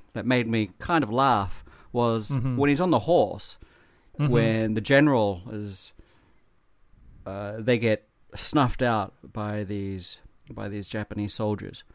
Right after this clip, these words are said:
Speaker 2: Mm.
Speaker 1: And, and then he gets on a horse and he tries to run them down
Speaker 2: Right.
Speaker 1: with his, with his katana, and, uh,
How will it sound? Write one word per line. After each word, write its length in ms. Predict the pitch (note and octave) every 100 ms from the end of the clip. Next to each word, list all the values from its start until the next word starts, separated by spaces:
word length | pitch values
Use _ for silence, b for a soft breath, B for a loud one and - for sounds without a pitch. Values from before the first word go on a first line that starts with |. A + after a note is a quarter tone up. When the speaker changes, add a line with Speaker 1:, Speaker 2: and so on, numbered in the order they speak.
| b b -
Speaker 2:
Mm. 60 | C3+
Speaker 1:
And, 440 | C3 A2 G#2 G#2+ -
and 160 | A2
then 100 | A2
he 240 | G#2 G#2 G2
gets 260 | A2 B2 A#2
on 100 | G#2
a 40 |
horse 380 | F#2 A2 G#2 -
and 100 | G#2
he 240 | G2 F#2+ - B B
tries 280 | - A2 G#2
to 100 | G#2
run 280 | G2 A2 G#2
them 140 | G2
down 480 | G#2 G2+ G2+ G2+ F#2+ - _ _ _ _ _ _ -
Speaker 2:
Right. 280 | C3+ B2 A#2
Speaker 1:
with 120 | G2
his, 280 | G2+ G2 -
with 140 | A2 G2+
his 220 | G2+ -
katana, 720 | - - G#2+ G2+ G2+ G2 G2+ -
and, 300 | G2+ G2+ G2
uh, 260 | G2 F#2+